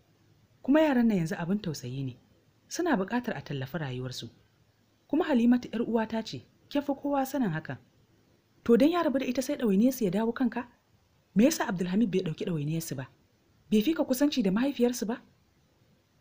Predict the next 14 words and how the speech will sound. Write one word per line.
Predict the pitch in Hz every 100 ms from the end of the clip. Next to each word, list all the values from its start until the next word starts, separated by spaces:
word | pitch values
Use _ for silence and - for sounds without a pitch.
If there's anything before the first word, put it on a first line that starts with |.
| _ -
Abdulhamid | 170 202 214 262 196
babu | 214 180
ruwansa | 175 175 156
da | 131
yara, | 135 120 113 _ _ _
kuma | 226 226
kin | 220
sani, | 214 233 185 - _ _ _
ba | 214
sai | 208 277
an | 247
faɗa | 269 202 151
miki | 151
ba. | 123